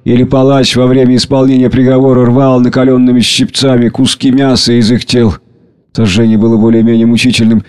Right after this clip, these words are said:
в зависимости от того, гнал ли ветер удушающий дым, привязанного к столбу, в лицо, или, наоборот, отгонял этот дым. В последнем случае осуждённый медленно сгорал –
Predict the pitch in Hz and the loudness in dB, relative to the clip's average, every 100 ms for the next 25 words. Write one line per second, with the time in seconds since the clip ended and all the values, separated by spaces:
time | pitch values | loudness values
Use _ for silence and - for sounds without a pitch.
0 | - - 127 120 127 120 131 123 - 131 | -8 -2 0 0 0 -2 -2 -2 0 0
1 | 127 - - - 107 139 131 131 135 139 | 0 -2 -6 -4 -2 0 2 2 2 0
2 | 135 135 135 131 139 135 120 - 139 147 | 0 0 0 0 0 0 0 -2 0 0
3 | 127 131 135 131 120 127 110 - 139 135 | 0 0 0 2 0 0 -2 -2 0 2
4 | 135 120 135 - 151 135 104 - 127 127 | 2 2 0 0 0 0 0 -2 -2 0
5 | 123 123 131 131 117 110 113 107 131 143 | 0 0 0 0 -2 -4 -2 0 0 0
6 | 131 123 120 120 107 123 107 73 - _ | 0 0 0 -2 -2 0 0 -2 -10 _
7 | _ - 113 - 131 120 110 131 123 120 | _ -8 -6 -2 -2 0 0 0 -2 0
8 | 107 - _ - - 104 113 127 123 123 | -2 -4 _ -6 -2 -2 0 0 2 2
9 | 131 127 123 123 123 101 127 127 127 113 | 2 2 2 2 0 0 0 0 0 0